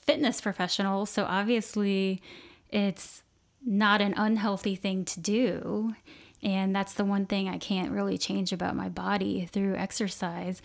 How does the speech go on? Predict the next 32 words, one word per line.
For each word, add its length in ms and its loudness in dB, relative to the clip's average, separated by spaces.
So 160 2
I 140 6
actually 240 2
got 180 0
breast 240 -2
implants 540 -6
when 140 0
I 80 0
was 100 -2
nineteen. 920 -4
And 840 0
looking 380 4
back, 500 0
that, 220 -4
that's 180 -6
kind 220 -4
of 80 -8
crazy. 560 0
Nobody 720 2
thought 180 4
it 100 4
was 180 2
a 60 4
good 160 2
idea, 760 2
but 180 4
I 120 2
was 200 2
just 180 0
stubborn 880 2
and 320 0
wanted 440 0